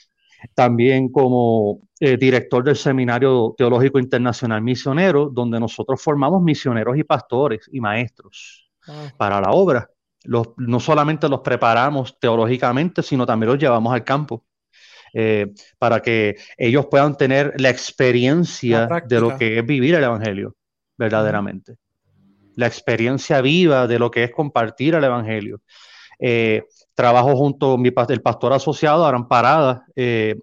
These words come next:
Speaker 1: es la persona encargada de subir y llevar todas las cosas. Él es la persona encargada de supervisar las obras allá arriba. Mientras, lógico, yo me quedo acá supervisando otros trabajos, trabajamos en conjunto, mano a mano.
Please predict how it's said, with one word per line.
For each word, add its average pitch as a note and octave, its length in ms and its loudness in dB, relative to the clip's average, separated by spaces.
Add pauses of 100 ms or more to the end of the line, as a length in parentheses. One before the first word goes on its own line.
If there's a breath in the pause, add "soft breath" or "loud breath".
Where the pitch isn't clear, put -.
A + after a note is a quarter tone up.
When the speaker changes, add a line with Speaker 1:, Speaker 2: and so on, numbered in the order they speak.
Speaker 1:
es A#2+ 140 -2
la B2 100 2
persona B2+ 320 -2
encargada A#2+ 560 0
de A#2 80 0
subir A#2+ 440 0
y B2+ 180 -2
llevar G#2+ 320 0
todas G#2+ 240 -2
las G2 100 -10
cosas. C3 540 -6 (480 loud breath)
Él A2+ 160 0
es A2+ 80 0
la B2 120 2
persona B2 480 0
encargada A#2 460 0
de A#2+ 100 0
supervisar A#2 840 -2
las C#3+ 120 0
obras B2 320 0
allá A2+ 180 0
arriba. B2 380 -2 (400 soft breath)
Mientras, A#2 300 -2
lógico, B2+ 380 2
yo A#2 100 0
me B2+ 100 -2
quedo C3 160 2
acá B2+ 160 0
supervisando A#2 600 -2
otros A#2 220 -8
trabajos, B2 360 -6
trabajamos A2+ 560 -2
en G#2 100 -8
conjunto, A2 580 -8
mano A2+ 180 -4
a A2+ 60 0
mano. B2+ 320 -4